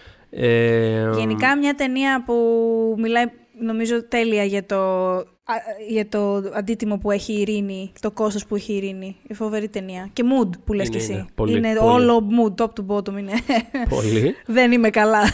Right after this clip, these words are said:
Speaker 1: Ναι.
Speaker 2: <laughs> Καθόλου.
Speaker 1: Ε, έχω τον Pablo Larraín για το αίμα. Ε, ξέρεις.
Speaker 2: Ναι.
Speaker 1: Ε, και έχω και την Garrett Bradley για το Time.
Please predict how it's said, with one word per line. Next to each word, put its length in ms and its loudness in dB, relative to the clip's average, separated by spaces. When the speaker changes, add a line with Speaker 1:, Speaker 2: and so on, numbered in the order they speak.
Speaker 1:
Ναι. 200 6
Speaker 2:
<laughs> 400 -2
Καθόλου. 720 4
Speaker 1:
Ε, 380 -2
έχω 200 0
τον 160 0
Pablo 140 2
Larraín 500 2
για 120 -2
το 320 2
αίμα. 240 2
Ε, 840 -2
ξέρεις. 520 -6
Speaker 2:
Ναι. 580 0
Speaker 1:
Ε, 1160 0
και 540 -2
έχω 220 -4
και 100 -6
την 200 -2
Garrett 360 2
Bradley 340 4
για 140 2
το 200 -6
Time. 400 2